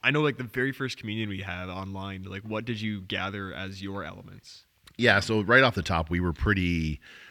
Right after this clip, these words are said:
Speaker 2: uh, traditional, and, like, we wanna, we wanna make sure that we're following the rules of communion, and I say quotation marks on purpose. Uh, and so we were like, "Okay, let's get saltine crackers, and let's get grape juice or grape punch, and let's, you know,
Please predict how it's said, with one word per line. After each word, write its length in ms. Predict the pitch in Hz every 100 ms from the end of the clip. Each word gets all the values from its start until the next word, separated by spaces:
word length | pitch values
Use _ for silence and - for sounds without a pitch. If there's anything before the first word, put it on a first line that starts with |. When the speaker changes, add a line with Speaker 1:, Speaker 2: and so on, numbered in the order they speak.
| - _
Speaker 2:
uh, 300 | 80 80 76 85
traditional, 880 | - 87 80 - 85 80 78 76 -
and, 640 | 82 76 73 67 69 71 -
like, 200 | 67 73 -
we 120 | 87
wanna, 240 | 85 80 - - - _ -
we 100 | 95
wanna 180 | 92
make 140 | 85 82
sure 160 | 92
that 180 | 82 78
we're 160 | 80 78
following 600 | - 78 78 76 76 78
the 100 | 82
rules 540 | 76 85 87 78 78
of 220 | - 76 -
communion, 520 | 82 82 78 71 73 - - _ -
and 160 | 82
I 60 | 78
say 420 | - 85 78 78 -
quotation 400 | 78 78 76 76
marks 340 | 73 73 - - - _ -
on 140 | 73
purpose. 460 | 71 82 - 62 - - - -
Uh, 240 | 101 95 95
and 120 | 101
so 120 | - 110
we 140 | 113
were 120 | 101
like, 280 | 92 85 78
"Okay, 180 | - 85
let's 140 | 73
get 140 | - 85
saltine 460 | 87 85 - 90
crackers, 680 | 82 80 80 - 80 80 73
and 100 | 76
let's 160 | 76 73
get 260 | 90 - -
grape 280 | 87 73
juice 340 | - 71 76 -
or 80 | 71
grape 280 | 73 69
punch, 480 | - 73 65 69 -
and 120 | 62
let's, 260 | 69 - -
you 120 | -
know, 240 | 76 65